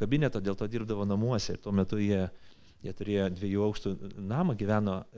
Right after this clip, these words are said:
jo kabinetas buvo antram aukšte ir tada žmona išeidavo į darbą, o jisai, jo vaikai pasilikdavo, tai būdavo maži. Tokie ikimokyklinio amžiaus ir, ir, ir pradinių klasių amžiaus vaikai. Ir,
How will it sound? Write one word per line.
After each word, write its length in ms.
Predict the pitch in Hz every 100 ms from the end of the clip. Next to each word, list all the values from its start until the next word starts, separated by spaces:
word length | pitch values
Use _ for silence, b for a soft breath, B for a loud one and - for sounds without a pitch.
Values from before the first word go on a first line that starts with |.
| 107 117 110
jo 120 | 127
kabinetas 440 | 110 120 117 104 104
buvo 120 | 104
antram 260 | 107 110 101
aukšte 300 | 92 - 175 -
ir 140 | 110
tada 200 | - 113
žmona 240 | 107 107 104
išeidavo 360 | 117 107 98
į 80 | 92
darbą, 340 | 104 135 127
o 60 | 101
jisai, 260 | 101 - 117
jo 120 | 110 104
vaikai 200 | 98 -
pasilikdavo, 560 | 104 - 113 98 85 82
tai 80 | 92
būdavo 280 | 101 95 92
maži. 320 | 90 95 165 b b b b
Tokie 200 | 92 104 101
ikimokyklinio 600 | 110 117 104 - - 107
amžiaus 320 | 104 101 98 -
ir, 100 | 98
ir, 120 | 104 101 101
ir 80 | 90 -
pradinių 320 | 98 101 98
klasių 340 | 90 95 - 101
amžiaus 360 | 95 95 87 - B B B B -
vaikai. 320 | 98 - 104
Ir, 440 | 95 104 104 101